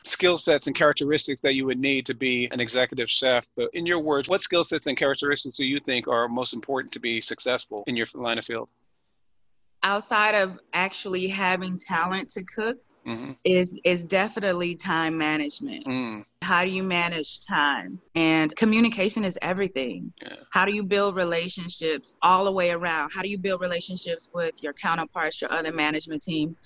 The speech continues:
Speaker 2: How do you build relationships with a person who's scrubbing your pot or wiping out your toilet to make them feel valuable so that they're doing their job well,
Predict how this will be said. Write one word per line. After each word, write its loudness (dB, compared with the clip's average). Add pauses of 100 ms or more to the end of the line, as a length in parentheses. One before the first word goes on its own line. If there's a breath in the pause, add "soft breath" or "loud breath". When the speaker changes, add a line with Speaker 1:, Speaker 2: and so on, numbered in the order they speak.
(220 loud breath)
Speaker 2:
How 4
do 4
you 0
build 0
relationships -2 (320)
with 2
a 4
person 0
who's -2
scrubbing -2
your 0
pot 0
or 4
wiping 2
out 0
your -6
toilet 2
to -6
make 2
them 0
feel 4
valuable 0 (340 loud breath)
so 2
that 2
they're 4
doing 2
their 2
job 0
well, -4